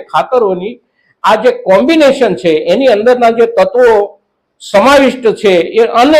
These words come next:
એ તત્વોની જે ટકાવારી છે એને ધ્યાનમાં લઈ અને આપણે એક વીઘામાં કયું ખાતર કેટલું આપવું, એની સાથે કયું ખાતર ઉમેરવું એ આપણી જાતે નક્કી કરવાનું છે. એરંડાના પાકમાં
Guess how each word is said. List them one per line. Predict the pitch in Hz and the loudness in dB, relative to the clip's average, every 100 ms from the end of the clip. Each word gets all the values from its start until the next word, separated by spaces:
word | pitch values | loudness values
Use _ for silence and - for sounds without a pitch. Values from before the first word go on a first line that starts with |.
| 285 | 4
એ | 277 | 2
તત્વોની | 269 247 262 240 202 | 0 -2 0 -2 -2
જે | 214 | -4
ટકાવારી | - 180 226 294 254 214 190 | -4 -6 0 2 2 0 -4
છે | 180 160 | -6 -4
એને | 175 208 135 | -6 -6 -8
ધ્યાનમાં | 131 185 185 143 165 | -6 -4 -4 -4 0
લઈ | 247 196 165 190 | 0 0 -4 -6
અને | 247 160 135 _ _ _ | -4 -4 -8 _ _ _
આપણે | 143 175 190 151 175 | -6 -4 -4 -4 -2
એક | 233 | -2
વીઘામાં | 160 156 160 156 - - | -4 -2 0 0 -4 -4
કયું | 139 233 - | -6 -6 -6
ખાતર | 139 135 147 135 | -6 -6 -8 -10
કેટલું | 135 - 160 147 _ _ _ _ _ 147 | -12 -8 -10 -10 _ _ _ _ _ 0
આપવું, | 160 - 214 220 - - | 0 0 -2 -2 -6 -4
એની | 170 277 311 | 0 0 2
સાથે | 247 185 196 196 | 0 0 -2 -2
કયું | 185 233 233 | 0 0 -2
ખાતર | - 190 - 240 | -2 -2 -4 -2
ઉમેરવું | 294 330 202 135 127 - _ - | 2 4 2 0 -6 -16 _ -4
એ | 220 233 170 | -4 -2 -4
આપણી | 156 180 277 - 160 139 | -4 -4 -8 -14 -8 0
જાતે | 196 196 160 | 2 2 -2
નક્કી | 135 - - | -4 -8 -6
કરવાનું | 117 104 95 90 | -2 -2 -2 -8
છે. | 98 - _ _ - | -20 -20 _ _ -4
એરંડાના | 165 214 302 320 320 302 269 | 0 2 2 4 2 2 0
પાકમાં | 262 262 240 240 247 | -2 -2 -2 0 0